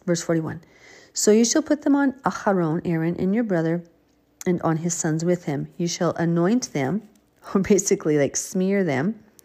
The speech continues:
"consecrate them," and this is where it means to, to fill his hand, "and sanctify them," or set them apart as holy, "that they may minister to me as priests." And the filling the hand there, 'cause the word consecrate there means to, like, to fill the hand.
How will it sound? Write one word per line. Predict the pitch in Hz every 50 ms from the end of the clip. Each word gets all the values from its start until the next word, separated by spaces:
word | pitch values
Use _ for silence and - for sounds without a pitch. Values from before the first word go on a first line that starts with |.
| - - - - - - - _ -
"consecrate | - - 240 247 240 - 202 - 170 156 160 -
them," | 160 160
and | 151 151
this | 160 165 170 202
is | 196 185
where | 190 180 180 170
it | - - -
means | 185 180 170 170 165 165 170 -
to, | - - - 160 156 151 147 151 151 - - - - _ -
to | - -
fill | 170 - - 180 175 170
his | 190 214 208
hand, | - - - 190 165 147 139 139 160 208 233 - _ _ _ _ _ _ _ _ _ _ _ _ _ _ _ - -
"and | 165 165 165
sanctify | - 180 175 165 170 165 - 165 147
them," | 143 139 143 - -
or | - 151 151
set | - - 151 151
them | - 160
apart | 151 151 - 156 156
as | 151 -
holy, | - 165 160 151 143 139 147 - - _ _ -
"that | - -
they | 160 156
may | 156 147
minister | 151 156 156 156 156 - - 165
to | 160 -
me | 165 151
as | 151 -
priests." | - - 139 110 - - - - - - - - - - _ _ -
And | 254 247
the | 247
filling | 247 - - 349 403 440 392
the | 262 226
hand | 208 214 220 214 196
there, | 160 156 151
'cause | - 180 170 170
the | - 185 180 180
word | 175 175
consecrate | - - 214 226 - 220 - 185 175
there | 175 160
means | 160 156 160 -
to, | - -
like, | 151 -
to | 156 147
fill | - - 165 156
the | 151
hand. | 151 151 160 151 151 160 196